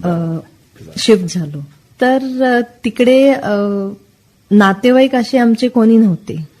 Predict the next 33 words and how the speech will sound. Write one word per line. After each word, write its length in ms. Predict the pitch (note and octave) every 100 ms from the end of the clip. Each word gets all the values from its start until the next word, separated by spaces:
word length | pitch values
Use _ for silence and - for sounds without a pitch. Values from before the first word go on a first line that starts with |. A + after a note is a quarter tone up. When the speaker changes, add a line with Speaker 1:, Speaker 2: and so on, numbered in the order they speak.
| _ _ _ -
Speaker 1:
पण 220 | A3+ A3+
जे 200 | G3 A3
मित्रमंडळी 840 | A#3+ A3+ A3 A3+ B3 C4 C4 C4+
होती 460 | C4 B3 F#3 G3+ A#3+ _ _ _ _ _ -
तेच 200 | C4 C#4
आमचे 300 | B3+ A#3 B3
नातेवाईक 480 | A3 F#3 G3 F#3 F#3
होते. 280 | E3+ - D3+ _ -
Speaker 2:
खरंय. 180 | G2 D2 _ - -
Speaker 1:
कारण 340 | - G3 A3+ A3+
जे 140 | A#3
आमचं 320 | A#3+ A3+ A#3+
बॉन्डिंग 440 | G#3+ G3 G3+ A#3 A#3+
झालं 280 | A3+ G3+
होतं, 320 | G3 F3+ E3+ F#3+ - _ _ _ _
कुणाला 340 | - A3 A3+ C4
काहीही 540 | B3+ A3 G3 G#3+ C#4+
मदत 400 | C#4+ A#3+ G#3+ G#3+
लागली, 340 | G3+ F3 E3+ - _ -
रात्री 500 | F3+ F3+ - G#3+ G#3+
अपरात्री 540 | G3+ G#3 G#3 G3+ A#3
एक 220 | - A3 G#3+
फोन 320 | - F#3+ G#3
केला 380 | G#3 F3+ F3+ F#3+ G#3+ _ _
की 80 | A3+
सगळे 420 | G#3+ G#3+ G3 A3 A3+ -
यायचे. 440 | E3+ D#3+ - D#3 - _ _ -
तशी 200 | F3 F#3+
कधी 200 | G#3 G#3
वेळ 220 | A3+ A3 A3+
आली 340 | G#3 F#3 G#3
नाही, 240 | A3 A3 D4 - -
पण 340 | A#3+ B3 B3